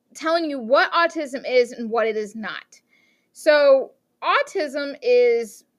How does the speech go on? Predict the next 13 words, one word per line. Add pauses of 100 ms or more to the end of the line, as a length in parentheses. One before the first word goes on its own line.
(220)
known
by
a
common (340)
phrase
of
A
S
D.
It's (140)
autism
spectrum (180)
disorder.